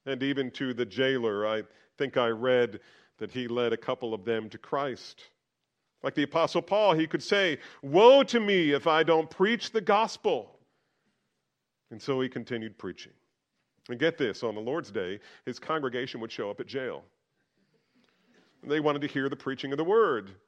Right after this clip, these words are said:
And so he would unpack the scriptures to them, presumably through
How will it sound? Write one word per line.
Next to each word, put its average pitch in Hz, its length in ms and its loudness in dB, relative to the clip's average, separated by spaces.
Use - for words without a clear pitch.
And 151 100 -4
so 190 220 4
he 202 200 -2
would 202 160 4
unpack 160 460 0
the 196 80 -2
scriptures - 600 -2
to 143 120 0
them, 120 200 -2
presumably 156 760 0
through 175 360 2